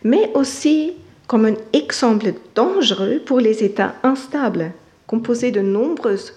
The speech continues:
régions aspirant à l'indépendance. En Russie, la dé-, désintégration du pays était à ce moment vue comme le plus grand danger pour l'existence de l'État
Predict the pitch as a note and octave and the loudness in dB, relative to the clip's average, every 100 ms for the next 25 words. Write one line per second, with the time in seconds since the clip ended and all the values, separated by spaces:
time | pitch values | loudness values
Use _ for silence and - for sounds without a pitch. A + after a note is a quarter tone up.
0 | - G3+ A3 F#3+ A#3 - G#3 - A3 G#3 | -6 -2 0 0 -2 -2 -4 -4 -4 -2
1 | G3 - G3 F#3 F#3+ G3+ G3+ F3+ - G3 | -2 -2 -2 -2 -2 -2 -4 -4 -6 -12
2 | - - - - - - - _ - A#3+ | -18 -20 -20 -20 -20 -20 -20 _ -2 0
3 | A#3+ B3 - - F4 - - - - - | 2 2 0 0 0 0 -10 -20 -20 -14
4 | - G3+ F3 G3 - - D4+ F#4 - G3+ | 0 0 0 -8 -4 2 2 4 4 2
5 | G3 F#3 E3+ E3+ - A3 A#3 G3 A#3+ A3 | 2 -2 -4 -4 -2 2 2 2 2 2
6 | C#4 - A3+ A3+ G#3+ A3+ C4+ C#4 C4+ B3+ | 0 -2 -2 2 0 0 0 2 2 2
7 | A#3 G3+ B3 D#4+ E4 A#3 A3 G3+ F#3 - | 2 0 0 0 0 -2 0 0 -2 -4
8 | - C4+ F4+ - - A3+ C4 A#3 G#3 G3+ | -2 0 0 -4 -4 0 2 2 2 2
9 | E3+ E3+ A#3+ - - _ - - _ _ | 0 -2 -4 -8 -18 _ -20 -20 _ _
10 | _ _ _ _ _ - - - F#3 F#3 | _ _ _ _ _ -20 -8 -2 0 0
11 | - - B3 G3+ - F3+ F#3 F#3+ B3 | 0 0 0 0 0 -2 -2 0 0